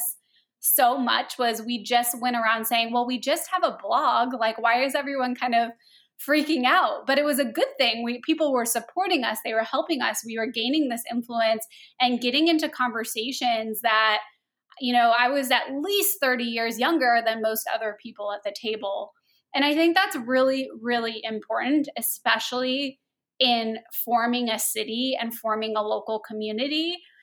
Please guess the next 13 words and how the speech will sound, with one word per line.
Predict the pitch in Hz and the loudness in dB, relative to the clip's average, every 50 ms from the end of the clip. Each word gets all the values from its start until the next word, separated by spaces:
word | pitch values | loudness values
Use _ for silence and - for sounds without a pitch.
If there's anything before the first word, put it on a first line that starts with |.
| _ _ _ _ | _ _ _ _
is | 254 247 247 233 | -2 -2 0 2
that | 254 247 240 240 233 220 - - | 2 4 4 4 2 0 -2 -4
most | 254 233 240 254 254 277 294 - - | -4 -2 0 2 2 0 0 -2 -8
of | 359 370 | -8 -10
the | 415 403 403 - | -10 -10 -8 -8
people | 302 285 269 277 277 269 269 262 262 262 262 262 262 _ _ _ _ _ _ _ _ - | -6 -6 -4 -4 -2 -2 0 0 0 -2 -2 -4 -6 _ _ _ _ _ _ _ _ 2
at | 240 233 - - - - | 4 4 2 0 -4 -6
these | 269 247 240 240 233 | -6 -6 -4 -4 -2
events, | 240 220 220 - 240 240 240 240 240 233 - - | -4 -4 0 0 0 2 2 -2 -4 -4 -4 -4
at | 226 226 - - | -4 -4 -6 -10
these | 233 233 220 202 | -10 -10 -10 -6
meetings | 220 247 302 349 330 302 254 247 247 240 233 233 | -2 0 0 0 0 0 -2 -2 -4 -4 -4 -2
are | 233 214 220 | -2 -2 -2